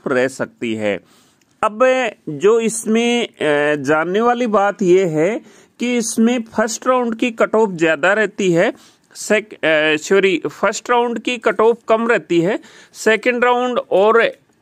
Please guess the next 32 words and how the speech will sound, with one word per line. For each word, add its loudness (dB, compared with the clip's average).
मॉप 0
अप 0
राउंड 0
की -8
कट -2
ऑफ 2
प्राइवेट 2
कॉलेजेस 0
के 0
लिए 4
ज़्यादा -2
रहती -4
है। -4
क्योंकि -2
इसका -6
कारण -2
यह 0
है 0
कि, -8
अ, 2
शुरू 0
में -2
स्टूडेंट -6
इस -4
स्टेट -2
को -2
कम -2
प्रिपेयर -4
करते 0
हैं, 0
उसके -2
बाद 2